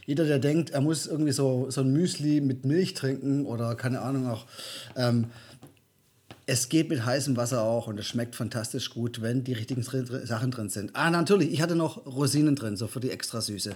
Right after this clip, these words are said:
damit ich halt meine, auf meine Carbs komme. Und, na, ich hatte noch Datteln drin, genau. Aber jetzt kommt noch einiges nach,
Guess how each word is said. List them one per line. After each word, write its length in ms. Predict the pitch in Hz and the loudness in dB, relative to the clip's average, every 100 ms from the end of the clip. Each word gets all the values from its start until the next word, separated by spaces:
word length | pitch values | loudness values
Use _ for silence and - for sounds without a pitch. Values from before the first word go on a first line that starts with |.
| - - - | -10 -18 -10
damit 200 | 117 120 | -6 -4
ich 100 | 110 | -2
halt 160 | 113 117 | -4 -2
meine, 260 | 113 107 101 - - - | -4 -4 -8 -16 -16 -8
auf 160 | 110 | 0
meine 180 | 127 117 | 2 2
Carbs 380 | - 123 120 - | 2 0 0 0
komme. 320 | 117 107 107 - _ - - - - - - _ | 0 0 -2 -6 _ -20 -20 -20 -20 -20 -20 _
Und, 420 | - 185 220 - - | 6 8 8 2 -2
na, 220 | 233 277 | 2 4
ich 80 | 180 | 6
hatte 100 | 214 | 6
noch 100 | 214 | 4
Datteln 320 | - 226 262 | 4 2 4
drin, 220 | 151 120 110 | 2 2 2
genau. 320 | 123 160 117 - | 2 0 -4 -4
Aber 100 | 135 | -4
jetzt 140 | 127 | 0
kommt 160 | - 185 | -2 0
noch 140 | 156 | -2
einiges 340 | - 190 180 151 | -2 0 2 4
nach, 300 | 151 175 | 4 4